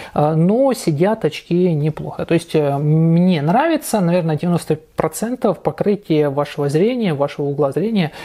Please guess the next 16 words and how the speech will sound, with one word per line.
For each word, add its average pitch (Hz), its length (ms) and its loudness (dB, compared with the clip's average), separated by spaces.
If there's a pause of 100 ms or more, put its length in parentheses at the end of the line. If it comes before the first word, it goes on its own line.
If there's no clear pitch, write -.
(160)
все - 180 0
отлично. 175 460 -4 (400)
Э, 160 240 2
далее, 151 540 0
что 254 220 -2
хочу - 220 -4
сказать 170 460 -2
по, 175 320 2 (260)
э, 147 480 -2
использованию. 196 1200 0
Скажу, 165 400 -4
что, 160 420 0 (360)
э, 147 240 0 (260)
примерно 262 460 0
на 170 120 2
уровне 170 760 2